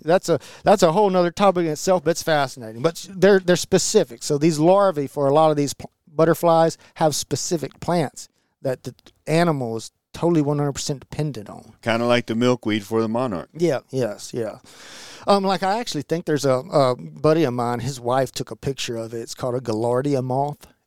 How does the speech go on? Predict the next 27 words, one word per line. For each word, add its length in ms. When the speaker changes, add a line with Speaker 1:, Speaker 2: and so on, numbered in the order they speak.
Speaker 1:
And 160
it, 260
he's 180
got 160
a 40
picture 320
of 60
a 60
little 240
tiny 320
moth. 400
It's 80
about 200
a 40
half 280
inch 220
long, 340
and 120
it 100
was 160
perfectly 560
red 420
and 220
yellow, 340
just 280
like 260
the 160